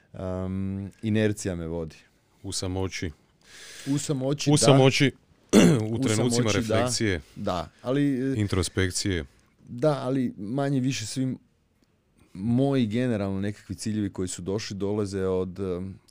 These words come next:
Speaker 1: ja sam ti možda jedan, on, ne znam kako drugi, ali ja sam već kao ono klinac, ono tipa četiri, pet, šest godina znao sve što želim u svom životu. Ono sve,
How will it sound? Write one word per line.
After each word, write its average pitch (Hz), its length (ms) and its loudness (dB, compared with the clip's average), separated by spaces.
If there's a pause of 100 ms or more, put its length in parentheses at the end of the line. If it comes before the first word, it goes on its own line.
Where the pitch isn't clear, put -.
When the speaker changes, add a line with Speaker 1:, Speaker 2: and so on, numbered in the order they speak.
(680)
Speaker 1:
ja 123 220 -6
sam 151 180 -4
ti 127 220 -6
možda 127 380 -4
jedan, 127 300 -4 (140)
on, 101 220 -10
ne 123 160 -6
znam 127 140 -8
kako 113 260 -8
drugi, 80 340 -8
ali 85 380 -6 (580)
ja - 160 -12
sam 135 160 -8
već 127 140 -6
kao 120 240 -4
ono 120 140 -4
klinac, 113 460 -8
ono 92 140 -10
tipa 82 380 -10 (160)
četiri, 101 280 -12
pet, 98 160 -10
šest 95 260 -8
godina 95 520 -6
znao 90 320 -10
sve 82 180 -12
što - 160 -16
želim 65 260 -14
u - 40 -20
svom - 240 -20
životu. - 400 -20 (540)
Ono 85 160 -14
sve, 90 300 -8